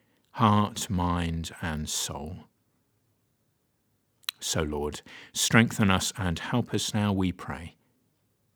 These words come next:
In Jesus' name, amen. So, Psalm thirty-one, and beginning at verse one.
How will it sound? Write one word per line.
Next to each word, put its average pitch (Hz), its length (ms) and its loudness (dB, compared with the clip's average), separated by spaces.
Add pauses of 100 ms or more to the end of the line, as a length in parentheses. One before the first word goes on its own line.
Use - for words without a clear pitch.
In 76 320 0
Jesus' - 500 -4
name, 73 320 -6 (1300)
amen. 76 600 -6 (4000)
So, 78 240 -2
Psalm 90 320 4
thirty-one, 107 600 6
and 87 300 0
beginning 90 440 2
at 85 240 -6
verse 82 420 -2
one. 80 380 -4